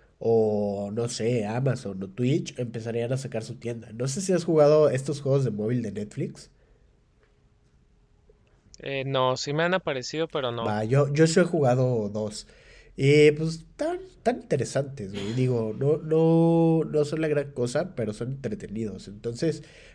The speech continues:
Speaker 1: creo que esto podría impulsar un poco la parte de, del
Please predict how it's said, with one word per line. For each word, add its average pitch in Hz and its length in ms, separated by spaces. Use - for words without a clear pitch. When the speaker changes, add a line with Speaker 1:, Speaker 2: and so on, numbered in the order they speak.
Speaker 1:
creo 160 280
que 151 800
esto 165 500
podría 127 240
impulsar 135 460
un 143 140
poco 131 640
la 120 340
parte 127 380
de, 104 920
del 98 560